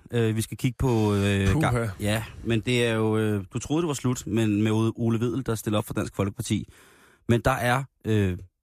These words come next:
Speaker 1: som man måske ved, hvis man sidder rundt omkring landet, mange lister, hvor man tænker, "Hmm."
Speaker 2: Hvorfor?
Speaker 1: Ja,
Speaker 2: Eller
Speaker 1: lige præcis. Det skal vi
Speaker 2: hvordan?
Speaker 1: kigge lidt på. Øhm,
Speaker 2: Meget gerne.
Speaker 1: og så skal vi kigge på, at, øhm,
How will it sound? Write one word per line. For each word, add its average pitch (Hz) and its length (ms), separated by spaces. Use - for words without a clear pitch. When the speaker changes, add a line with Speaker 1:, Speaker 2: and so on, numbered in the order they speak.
Speaker 1:
som - 220
man 95 120
måske 101 280
ved, 147 140
hvis 135 140
man 123 100
sidder 120 140
rundt 120 120
omkring 117 180
landet, 104 180
mange 107 460
lister, 113 280
hvor 104 140
man 101 120
tænker, 104 360
"Hmm." 104 200
Speaker 2:
Hvorfor? 123 460
Speaker 1:
Ja, 127 80
Speaker 2:
Eller 107 200
Speaker 1:
lige 110 140
præcis. 101 300
Det 151 140
skal - 80
vi - 20
Speaker 2:
hvordan? 127 180
Speaker 1:
kigge - 40
lidt 131 80
på. 165 360
Øhm, 139 220
Speaker 2:
Meget 147 200
gerne. 131 260
Speaker 1:
og 117 80
så 143 80
skal 185 120
vi 165 60
kigge 175 240
på, 156 240
at, 123 340
øhm, 104 840